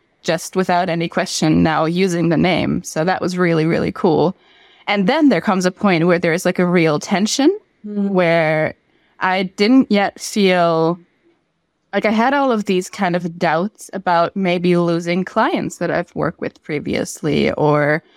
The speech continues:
Speaker 1: losing visibility, um, because I am, you know, on social media and there is a certain amount of followers that I have and, and traction. People know me by a certain name. And so there's a question of, will that disappear if I change that name, right? And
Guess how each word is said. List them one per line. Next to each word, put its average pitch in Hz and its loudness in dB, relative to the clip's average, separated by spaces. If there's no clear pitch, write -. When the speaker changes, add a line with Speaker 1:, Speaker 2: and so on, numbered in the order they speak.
Speaker 1:
losing 170 2
visibility, 185 2
um, 170 -2
because 185 -4
I 185 2
am, 190 0
you 190 2
know, 156 2
on 165 2
social 175 -2
media 165 2
and 160 -2
there 170 0
is 208 0
a 196 0
certain 190 0
amount 160 2
of 180 -2
followers 220 0
that 170 -2
I 165 0
have 170 -2
and, 170 -4
and 170 -2
traction. 175 -2
People 190 0
know 233 2
me 233 2
by 185 0
a 190 0
certain 196 0
name. 165 2
And 160 0
so 156 0
there's 156 -2
a 185 -6
question 180 0
of, 151 -2
will 196 2
that 190 -2
disappear 208 0
if 180 -2
I 170 0
change 247 2
that - -4
name, - -4
right? 151 -2
And 156 0